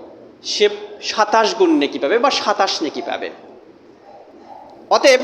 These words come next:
এটার উপর তো আমল করতে হবে। এই যে সাহাবীরা এগুলো খুঁজে খুঁজে আমল করতেন এবং পদ্ধতিটাকে গ্রহণ করতেন, আমাদেরকেও চেষ্টা করতে হবে যে রাসূল সাল্লাল্লাহু আলাইহি সাল্লামের মহব্বতকারী হতে হবে,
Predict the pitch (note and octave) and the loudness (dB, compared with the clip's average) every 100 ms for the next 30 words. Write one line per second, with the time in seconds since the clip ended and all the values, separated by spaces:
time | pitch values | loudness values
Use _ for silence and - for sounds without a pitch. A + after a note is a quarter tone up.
0 | - - - - C4 D4 C#4 D#4 D4 C4+ | -2 -10 -14 -4 0 2 0 2 4 6
1 | D4 B3+ C#4+ C#4+ G#3+ E3+ G#2+ - - - | 4 4 2 4 2 2 -4 -8 -16 -12
2 | - A#3 C#4 C#4 A#3+ C4 D#4 D4+ C4+ C#4 | -2 0 2 2 2 4 4 4 4 2
3 | C#4 C4+ D4 C#4+ C4 A#3 A#3+ A3+ G#3 - | 2 0 2 4 4 4 4 2 0 0
4 | A#2+ - - - - - F3 A3 C4 - | -6 -8 -16 -20 -20 -8 0 2 2 0
5 | A#3 B3+ - C#4 D4+ C#4+ B3+ G3 G3 F#3 | 2 4 4 2 2 4 2 4 2 2
6 | D3 A#2+ - G2+ F#2+ - D#3+ G3 A3 A3+ | 0 -4 -6 -10 -10 -4 0 4 4 4
7 | A3+ A3+ A3+ F#3+ - G3+ F3+ - D3+ D3+ | 4 2 0 0 2 2 0 2 2 2
8 | F3+ - - - - - D4+ D#3 - C#4+ | 0 -2 -12 -18 -10 -2 2 2 2 -2
9 | D4 C4+ B3 A#3+ A#3+ A3+ G#3+ G#3 G3 E3+ | 0 2 4 2 2 2 2 2 2 2
10 | G3 - A3+ - - F#3 A3 G3 F#3 E3 | 0 0 -2 -2 0 2 4 4 4 0
11 | C#3+ | 0